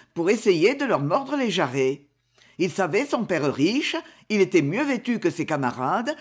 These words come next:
cela le rendait fier, dédaigneux, insolent, et lui faisait prendre vis-à-vis de ceux-ci un grand air d'importance. Déplaisant et insupportable,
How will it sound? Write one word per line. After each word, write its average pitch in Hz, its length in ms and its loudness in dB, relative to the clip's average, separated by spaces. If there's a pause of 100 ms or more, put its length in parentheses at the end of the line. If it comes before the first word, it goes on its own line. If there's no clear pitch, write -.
(200)
cela 185 300 2
le 262 80 0
rendait 156 320 0
fier, 185 520 0
dédaigneux, 165 640 2 (180)
insolent, 196 640 0 (320)
et 254 120 0
lui 175 160 0
faisait 269 260 0
prendre 143 460 -2
vis-à-vis 208 440 -2
de 139 120 2
ceux-ci 180 600 -2 (140)
un 165 140 -2
grand 208 340 -2
air 240 160 -2
d'importance. 147 920 -4 (560)
Déplaisant 240 640 0
et 147 100 0
insupportable, 202 920 -2